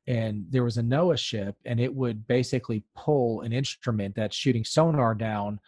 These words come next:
um, and basically do grids, and it would shoot sonar down. And, and from that, they would tell how deep the ocean was. And they, what they were doing is measuring, um, erosion. So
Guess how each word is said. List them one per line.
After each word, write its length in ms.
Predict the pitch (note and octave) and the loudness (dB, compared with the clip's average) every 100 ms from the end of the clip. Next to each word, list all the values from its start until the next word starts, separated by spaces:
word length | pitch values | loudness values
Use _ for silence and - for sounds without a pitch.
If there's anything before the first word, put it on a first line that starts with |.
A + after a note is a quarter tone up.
| - _ - - | -20 _ -20 -8
um, 180 | A#2 G#2+ | -2 0
and 120 | A2 | 0
basically 540 | C3+ D3 - C3+ B2+ A#2 | 2 2 2 -2 0 0
do 240 | G#2+ A#2 | 0 -2
grids, 540 | G2 C#3 D3+ A#2 G#2 A2 | -2 0 2 2 -2 -4
and 80 | |
it 40 | A2 | -4
would 140 | - | -4
shoot 220 | - C#3+ | -2 -2
sonar 340 | - C#3 B2+ A#2 | 2 2 4 2
down. 220 | A2+ A2 | 0 -2
And, 160 | A2 - | -4 -6
and 160 | A2 | -6
from 220 | - D3+ B2+ | 0 2 2
that, 280 | G#2+ G#2+ | -2 -4
they 80 | A2 | -4
would 140 | A2 - | -6 -2
tell 160 | A#2 | -2
how 160 | G#2 A2 | -2 -4
deep 320 | - A#2+ A2 | -4 -6 -6
the 140 | A2 | -4
ocean 260 | A#2 A2 G#2+ | -4 -4 -6
was. 260 | G#2+ G2+ G#2 | -6 -6 -6
And 80 | |
they, 80 | A2 A2 - - - | -6 -6 -10 -20 0
what 140 | C#3 | 2
they 100 | C#3 | 6
were 120 | B2+ A#2+ | 4 6
doing 340 | D#3 D3 B2+ | 6 6 2
is 120 | A2 | 0
measuring, 680 | A#2 B2+ A#2 A#2+ A2+ A2+ A2 _ - - - | 2 2 2 0 0 -4 -8 _ -20 -20 -8
um, 280 | A2+ G#2 F#2+ | -4 -4 -4
erosion. 640 | A#2+ A#2 A#2 G#2+ - F#2 F2+ | -2 0 0 0 -4 -8 -8
So 460 | - G#2 G2 F#2+ | -4 -2 -2 -4